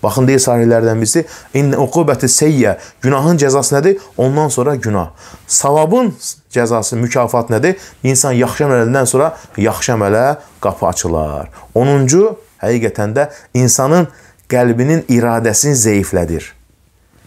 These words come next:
Yəni, yaxşı işlərdə insanın qəlbində iradə olmaz. Subhanallah. İnsanı, e, qorxu içərisində olar.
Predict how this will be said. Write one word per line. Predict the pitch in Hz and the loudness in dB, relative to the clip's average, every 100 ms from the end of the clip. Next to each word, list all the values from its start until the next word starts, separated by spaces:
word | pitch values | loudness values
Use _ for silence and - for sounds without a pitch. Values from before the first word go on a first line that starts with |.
| - | -6
Yəni, | - 117 | 0 2
yaxşı | 135 - | 2 0
işlərdə | 151 - 120 135 - | -2 2 0 0 0
insanın | 120 - 135 | -2 0 -2
qəlbində | 120 110 110 131 143 - - | 0 0 2 0 -2 -6 -2
iradə | 110 110 107 123 | 0 2 2 2
olmaz. | 113 98 104 117 90 - - | 2 2 0 0 -4 -12 -16
Subhanallah. | - - - 82 80 - | -18 -16 -14 -14 -12 -8
İnsanı, | 135 120 135 151 175 - - - - | -4 -2 0 2 0 -4 -20 -12 -2
e, | 98 104 104 104 - _ - | 0 2 2 0 -6 _ -2
qorxu | 127 120 | 0 2
içərisində | 185 143 117 - 120 | 0 0 -2 -2 0
olar. | 156 131 85 | 2 2 0